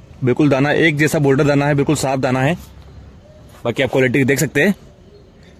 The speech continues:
चार हजार आठ सौ पैंसठ रुपए तक कुंटल आपसे बिकी है आज। यहाँ देखिए किसान भाइयों, सोयाबीन की quality जो कि आज तैंतीस सौ अस्सी रुपए तक कुंटल आपसे बिकी है। हल्का माल है किसान भाइयों, इसमें कटा पटा माल भी है,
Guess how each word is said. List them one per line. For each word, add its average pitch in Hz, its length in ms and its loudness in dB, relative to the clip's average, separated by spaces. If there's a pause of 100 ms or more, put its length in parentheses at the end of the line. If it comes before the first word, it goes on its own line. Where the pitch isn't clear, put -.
(160)
चार 151 260 0
हजार 170 340 0
आठ 147 300 -4
सौ 185 200 -2
पैंसठ 160 440 -2
रुपए 185 160 0
तक 190 80 0
कुंटल 156 200 0
आपसे 156 200 -2
बिकी 180 220 -4
है 160 60 -2
आज। 160 240 -6 (3500)
यहाँ 123 220 -2
देखिए 190 100 4
किसान 196 220 2
भाइयों, 190 200 4
सोयाबीन 156 420 0
की 190 60 0
quality 170 400 2 (1200)
जो 120 160 0
कि 143 100 0
आज 135 60 -2
तैंतीस 143 380 0
सौ 180 160 2
अस्सी 175 380 -2
रुपए 202 200 2
तक 185 80 0
कुंटल 156 240 4
आपसे 151 200 -2
बिकी 143 260 0
है। 190 100 2 (1700)
हल्का 151 220 0
माल 156 160 0
है 131 60 2
किसान 120 220 0
भाइयों, 113 240 2
इसमें 135 300 0
कटा 135 200 -2
पटा 135 200 -2
माल 131 220 0
भी 135 160 2
है, 135 160 2